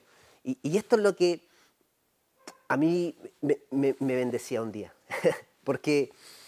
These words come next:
como te digo, eh, cuando pensaba esto de la serpiente y no ponerse nada con eso, <laughs> un día me encontré con este versículo, mira, que está en el libro de Mateo, y me dio paz, capítulo diez, verso dieciséis,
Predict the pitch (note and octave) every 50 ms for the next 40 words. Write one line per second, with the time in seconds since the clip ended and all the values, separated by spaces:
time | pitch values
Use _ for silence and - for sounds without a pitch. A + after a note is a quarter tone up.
0 | - - - - _ - - B2+ C3+ C3+ B2+ D3 D3+ E3 F3 E3 E3+ E3+ E3 D#3
1 | - - C#3 C3 C3+ C3+ - - _ _ _ _ _ _ _ _ _ _ _ _
2 | _ _ D3 C#3+ C3+ C#3+ C3 C3+ C#3+ C3 - F#3 F3+ F3+ F3 F3+ F3+ F3+ - -
3 | D3+ C#3+ C#3 C#3+ C3+ - C#3 B2+ - - E3 E3 E3 - - F3 E3+ E3+ E3 D#3+
4 | D#3 - _ _ _ _ _ _ _ - B2 A#2+ A#2 A#2 A#2 A#2 A2+ A2+ G#2+ G#2
5 | - _ _ _ - - - _ _ _ _ _ _ _ _ _ - - _ _
6 | _ _ _ - - A2 B2 C3+ B2+ - C3+ C#3 C#3 B2+ - B2+ B2 C#3 C#3+ D3
7 | D3 C3 C3+ C#3 D3 D3+ - - E3 D#3 D3 - - - - - _ _ - -
8 | - _ - C3 C#3 C#3 F3+ G3 G#3+ G3+ F#3 F3 E3+ - - F#3+ F#3+ E3 E3+ F3
9 | - B3+ G#3+ G3 - - - D3+ A#2+ B2+ A#2+ A2 A2 G#2+ A2 - _ _ _ _
10 | _ _ - _ _ _ _ _ _ - - - D3 D3 C#3+ C#3+ D3+ D3 C#3+ C3+
11 | C3 B2 A#2 A2 - A2+ G2+ F2+ - _ _ _ _ _ _ _ _ _ _ _
12 | _ _ _ _ _ _ B2 B2+ C3 C3 C3 B2+ - A#2 A2+ - - - - _
13 | _ _ - A#2 G#2+ B2 B2 A#2 B2 A#2 A#2 A2 B2+ D3 E3+ E3+ - D#3 C3+ C3
14 | C#3 C#3 C3 - D3 C#3+ C#3 - C#3 B2+ - A#2+ G#2 G#2+